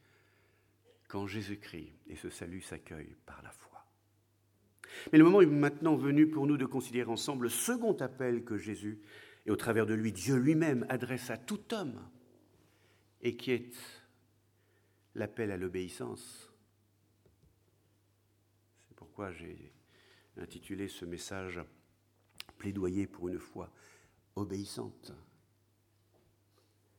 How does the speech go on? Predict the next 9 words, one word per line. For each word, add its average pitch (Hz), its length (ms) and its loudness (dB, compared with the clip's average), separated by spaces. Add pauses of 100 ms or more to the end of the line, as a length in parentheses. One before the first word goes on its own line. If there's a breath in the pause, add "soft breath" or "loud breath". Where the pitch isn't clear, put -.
(240)
L'obéissance. 95 1500 -4
Que 220 80 -4
dit 175 160 -2
Jésus 151 260 2
de 131 100 0
celui 147 380 0
qui, 139 240 -4 (380 loud breath)
verset 92 280 -2
quarante-sept, 117 580 -4